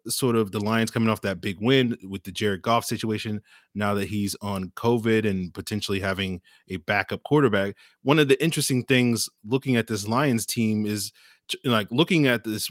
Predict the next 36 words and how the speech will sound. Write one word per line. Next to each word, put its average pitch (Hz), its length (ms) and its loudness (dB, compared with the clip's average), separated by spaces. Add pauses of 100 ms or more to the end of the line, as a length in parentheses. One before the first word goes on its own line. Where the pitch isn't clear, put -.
(320)
matchup, 123 460 2
I'm 117 200 0
trying 139 220 0
to 110 60 -6
think, 117 160 -2
"Okay, 127 240 -2
what's 123 280 -2
a 139 40 -2
key 143 240 -6
matchup?" 127 400 -2
But 113 200 -2 (240)
it 139 80 0
seems 220 260 4
like 147 160 0
every 175 220 0
week 147 260 2
the 120 100 0
Lions 123 400 0
have 117 260 -4 (360)
key 170 220 -2
players 147 400 2
in 139 200 0
and 131 100 2
out 127 120 4
of 123 60 2
the 107 60 0
lineup. 107 380 -2
It 104 100 -4
just, 120 240 0 (420)
they 127 140 0
don't 131 280 0
have 127 360 -4
any 127 180 0
consistency. 113 680 -6
Is 95 80 -6
that 123 180 -2